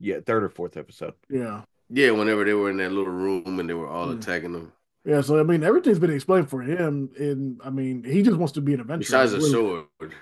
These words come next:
Speaker 2: No, he,
Speaker 3: Besides
Speaker 2: he
Speaker 3: the
Speaker 2: could
Speaker 3: sword. We know we got the sword from that room, but why does it
Speaker 2: Yeah.
Speaker 3: act weird towards the bugs?
Speaker 2: It has
Speaker 3: He
Speaker 2: one of the,
Speaker 3: acts
Speaker 2: it has
Speaker 3: weird
Speaker 2: one of the
Speaker 3: with
Speaker 2: bug
Speaker 3: it.
Speaker 2: things in it.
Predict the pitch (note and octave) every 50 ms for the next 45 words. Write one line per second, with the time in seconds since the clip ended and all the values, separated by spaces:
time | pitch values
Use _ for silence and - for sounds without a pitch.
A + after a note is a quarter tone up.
0 | - _ _ _ _ _ _ _ _ _ _ - B3 F4+ - F#3+ E3+ F3 E3 -
1 | A#2+ C3 C#3 F#3+ G#3+ A3 - - F2 E2+ E2 D#2+ D#2 E2 G2 A2 B2+ C3+ D3 C#3+
2 | C3 B2 G#2 G#2 G#2+ G2 - - A#2+ B2 A#2 A2+ G#2 G2+ G2+ G2 F2 D#2+ F2 G#2
3 | B2 A#2 C#3 B2+ G#2+ F#2+ F#2 F#2+ F2+ E2 F2+ G2+ G#2+ G#2 G2+ F#2+ F2 F2+ E2 F2+
4 | F#2 - - F2+ F#2+ F#2+ F2+ E2 - F#2+ E2+ D#2+ D2 - D2+ C#2 D#2 F#2 G2 F2+
5 | D#2 D2 C#2 C2+ - - - - F3 E3+ F#3+ G#3 G3+ F#3 G#3 A3 G#3 G3+ F#3 E3+
6 | D#3 D3+ - F#3 F3+ F#3+ F#3 G3+ G3+ F#3+ F#3 E3+ G#3+ B3 A#3+ B3 F3+ D#3 C#3+ B2
7 | C#3 B2 A#2 A2